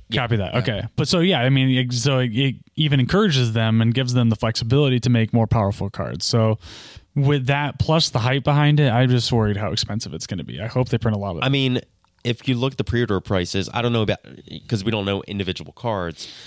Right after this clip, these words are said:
Speaker 1: but for, like, boxes and stuff, like, the collector's booster box is, like, close to four hundred, I think.
Speaker 3: Oh, I think, yeah.
Speaker 1: Yeah,
Speaker 3: The
Speaker 1: it's
Speaker 3: more the
Speaker 1: super
Speaker 3: time,
Speaker 1: expensive.
Speaker 3: yeah, the more
Speaker 1: Yeah.
Speaker 3: time that goes by, the higher that's gonna go.
Speaker 2: Yeah, I'm, I'm
Speaker 1: It's
Speaker 2: also
Speaker 1: a premium product for sure. That's
Speaker 2: For
Speaker 1: how they're s-,
Speaker 2: sure.
Speaker 1: they're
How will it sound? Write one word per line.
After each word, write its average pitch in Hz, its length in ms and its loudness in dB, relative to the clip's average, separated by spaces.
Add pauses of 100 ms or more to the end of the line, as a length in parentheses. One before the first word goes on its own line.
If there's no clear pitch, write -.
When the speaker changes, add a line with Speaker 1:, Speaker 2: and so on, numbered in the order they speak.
(200)
Speaker 1:
but 101 180 -2
for, 104 380 0
like, 92 240 -4
boxes 101 440 -6
and 87 120 -8
stuff, - 260 -6
like, 90 160 -6
the - 80 -6
collector's 95 440 -4
booster 87 340 -6
box 85 380 -8
is, 82 400 -14
like, 87 200 -10 (140)
close 90 320 -8
to 92 80 -12
four 90 220 -10
hundred, 87 280 -6
I 85 80 -8
think. 85 240 -12
Speaker 3:
Oh, 101 60 -6
I 101 100 -2
think, 110 300 -2
yeah. 104 440 -2
Speaker 1:
Yeah, 98 120 -2
Speaker 3:
The 92 60 -4
Speaker 1:
it's 107 80 -2
Speaker 3:
more 131 160 2
the 131 60 2
Speaker 1:
super 131 200 0
Speaker 3:
time, 95 60 0
Speaker 1:
expensive. 90 500 -6
Speaker 3:
yeah, 123 100 2
the 120 60 0
more 127 160 2
Speaker 1:
Yeah. 90 60 -4
Speaker 3:
time 117 200 0
that 110 120 0
goes 104 160 2
by, 101 240 0
the 95 80 -2
higher 95 240 -2
that's 95 180 -6
gonna 95 220 -6
go. 92 260 -4 (600)
Speaker 2:
Yeah, 139 140 2
I'm, 139 340 0
I'm 131 220 4
Speaker 1:
It's 123 180 2
Speaker 2:
also 127 80 2
Speaker 1:
a 117 40 4
premium 131 340 2
product 90 360 -2
for 95 140 -6
sure. 90 360 -4
That's 101 200 -2
Speaker 2:
For 98 60 0
Speaker 1:
how 110 60 0
they're 95 120 -4
s-, 98 80 -4
Speaker 2:
sure. 104 60 -8 (180)
Speaker 1:
they're 90 240 -10